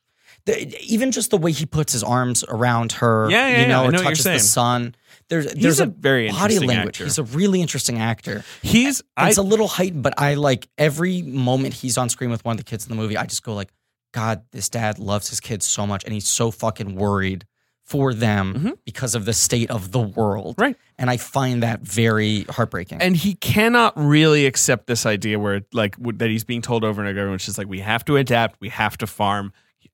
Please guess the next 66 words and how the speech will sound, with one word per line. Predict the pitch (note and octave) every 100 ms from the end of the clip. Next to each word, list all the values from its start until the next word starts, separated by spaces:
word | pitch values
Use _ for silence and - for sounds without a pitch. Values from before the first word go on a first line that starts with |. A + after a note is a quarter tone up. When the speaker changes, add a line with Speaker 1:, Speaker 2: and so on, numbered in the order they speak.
| B2
Speaker 2:
we | A2+
can't | - - B2+ A#2+
look | A#2+
at | B2
the | B2
stars," | A#2 - A2 A2+ A2+ A2+ A2
which | A2 G2+
Speaker 1:
Right. | A2
Speaker 2:
is, | F#2+
like, | G#2
what | A#2 A2
he | A2
was | A2 G#2
sort | - G2+
of | F2+
trained | - A2+ A2+ A2+
to | A#2
do | A#2+ A#2+
when | A2
he | G#2+
was | F#2+ F#2
an | F#2+
engineer | G#2 G#2+ C3 B2+
Speaker 1:
There's | A2 G2
Speaker 2:
and | A2
a |
Speaker 1:
also | A2+ F#3+
Speaker 2:
nasa | F#3 D#3
Speaker 1:
almost | - C3 A#2+
Speaker 2:
scientist, | -
Speaker 1:
like | A#2+
Speaker 2:
a | A2
Speaker 1:
a |
Speaker 2:
nasa | A2+
Speaker 1:
Brad | A#2+ A#2+ A#2
Speaker 2:
pilot. | A2+
Speaker 1:
Bird | A#2 A#2 A2+
element | A#2 A2+ A2+ A2
to | B2+
this | A2+ A2
section | B2+ A#2 B2
of | G#2+
the |
movie | G#2+ A2 G#2+ A2
where | G#2 A2
it's | G#2 -
like | G#2+
an | A#2+
anti-exceptionalism. | G#2+ A#2 - A2 G#2 - - G#2+ - A2+ G#2+ A2 G#2 G#2+
Speaker 2:
Sure, | G#2+ G2+ G#2
sure, | A#2+ F#2+
sure. | - -
Speaker 1:
Like, | A#2 -
let's | B2 A#2+
just | - D#3 - -
settle | C#3+ B2+ B2 A#2
for | B2+
just, | A2+ A2+ G#2+ -
Speaker 2:
It's | A#2
Speaker 1:
like, | G2+ G2
Speaker 2:
true. | C3
The | F#2+ G#2+
Speaker 1:
pick | A2
up | A#2
a | A2+
hoe. | G2 F#2+ E2+